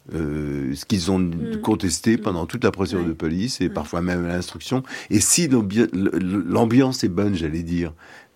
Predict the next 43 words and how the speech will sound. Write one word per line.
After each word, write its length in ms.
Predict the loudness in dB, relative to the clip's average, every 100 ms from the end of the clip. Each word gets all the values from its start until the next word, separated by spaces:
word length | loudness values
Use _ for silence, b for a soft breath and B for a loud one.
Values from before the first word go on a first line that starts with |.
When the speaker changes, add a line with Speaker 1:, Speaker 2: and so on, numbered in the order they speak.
| -12
Speaker 1:
euh, 380 | -6 -4 -6 -8
Speaker 2:
Mm. 40 | -12 b
Speaker 1:
si 180 | 2 4
l'ambiance 480 | 4 4 0 0
est 60 | -2
bonne, 340 | -2 -2 -4 B B -8
c'est 160 | 0 4
votre, 200 | 4 2
c'est 140 | 2 4
votre, 300 | 2 2 0
vous 220 | 2 2
avez 380 | 2 4 6 6
vécu 260 | 2 -2
ça, 220 | -2 0
Marie 200 | 0 0
Dosé ? 300 | 0 0 -2 -4 b 2
Speaker 2:
Nous, 80 | 2
on, 140 | 2
on 240 | 2 4 4
a 80 |
vécu 300 | 4 2 0
une, 300 | 2 2 0 0
un, 160 | -2
une 180 | 2 2
audience 320 | 4 2 0
bouleversante 640 | 2 0 0 -2 -2 -4 -4
il 40 |
y 20 |
a 40 | -6
peu 160 | -6
de 40 | -6
temps. 240 | -8 -8 -10 B B B B B 4
Euh, 440 | 4 4 2 4
et 240 | 6 6 4
c'est 260 | -2 -2
la 200 | 2 2
justice 340 | 0 -4 -4 0
des 120 | 2
mineurs, 360 | 4 2 0
hein, 100 | -2
donc, 320 | 0 0 2 0
euh, 120 | -2 B B B B 4
euh, 260 | 6 4